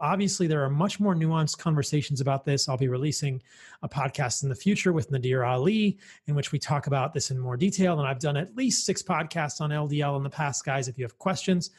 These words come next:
that L D L is gonna deliver this cholesterol to make all these good hormones, whether it's progesterone, aldosterone, cortisol, testosterone, D H E A, estradiol.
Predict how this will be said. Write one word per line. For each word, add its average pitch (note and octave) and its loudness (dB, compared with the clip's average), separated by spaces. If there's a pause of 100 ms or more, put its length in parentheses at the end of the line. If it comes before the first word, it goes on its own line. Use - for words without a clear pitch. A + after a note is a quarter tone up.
(380)
that A3+ -2
L A#3 0
D A#3+ 2
L A3 0
is F#3+ 0
gonna G#3 2
deliver G#3+ 2
this G#3 0
cholesterol G#3 -2
to G#3+ -4
make G3+ 0 (100)
all A#3+ 0
these A3+ 2
good G#3 2
hormones, F#3 0
whether B2 -4
it's A#2+ -10
progesterone, G3 0 (400)
aldosterone, F#3 2 (260)
cortisol, G3 2
testosterone, E3+ -2
D B3 2
H F#3+ 0
E D#3+ 0
A, D3+ 0
estradiol. D#3+ 0